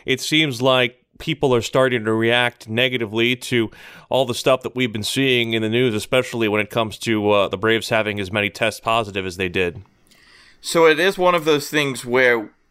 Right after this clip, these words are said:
Speaker 2: we are now seeing people, whether it's Braves players or Braves fans or just fans of the game in general,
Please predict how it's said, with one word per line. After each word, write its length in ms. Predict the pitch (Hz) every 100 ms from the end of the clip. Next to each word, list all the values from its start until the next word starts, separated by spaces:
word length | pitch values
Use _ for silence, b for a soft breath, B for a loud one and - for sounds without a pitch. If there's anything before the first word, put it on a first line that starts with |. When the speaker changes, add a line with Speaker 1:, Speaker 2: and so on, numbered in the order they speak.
| _
Speaker 2:
we 240 | - 139 151
are 80 | 131
now 440 | 120 123 147 156
seeing 520 | - - 151 135 117
people, 760 | - 143 135 123 113 107 104 -
whether 280 | 110 110 117
it's 300 | 104 - - _
Braves 520 | 110 117 117 113 -
players 720 | - 127 135 151 160 165 -
or 200 | 131 127
Braves 480 | 113 131 135 117 -
fans 500 | 131 131 139 160 147
or 140 | 123
just 300 | 120 143 -
fans 420 | - 139 156 147
of 260 | 135 123 120 b b b
the 120 | 117
game 300 | 104 151 160
in 160 | 135 113
general, 720 | 98 160 156 123 117 123